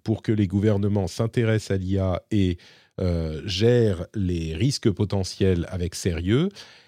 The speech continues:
Et je pense que, euh, justement, c'est pas, enfin, c'est, c'est bien de le dire, mais en tout cas en Europe,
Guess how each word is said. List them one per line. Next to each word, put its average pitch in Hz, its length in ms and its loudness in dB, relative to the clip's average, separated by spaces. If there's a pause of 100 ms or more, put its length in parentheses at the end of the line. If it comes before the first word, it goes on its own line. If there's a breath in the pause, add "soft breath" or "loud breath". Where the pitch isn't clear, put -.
(540 loud breath)
Et 120 100 6
je 127 120 4
pense 240 420 0
que, 113 480 2
euh, 82 260 -4
justement, 92 540 0
c'est - 160 -8
pas, 76 600 -8 (180)
enfin, - 200 -4
c'est, - 200 -10
c'est 101 120 -2
bien 107 220 4
de 113 100 6
le 110 100 4
dire, 104 480 2
mais 90 480 -2 (200)
en 92 80 -6
tout - 100 -12
cas 107 140 -4
en 92 100 -2
Europe, 95 480 0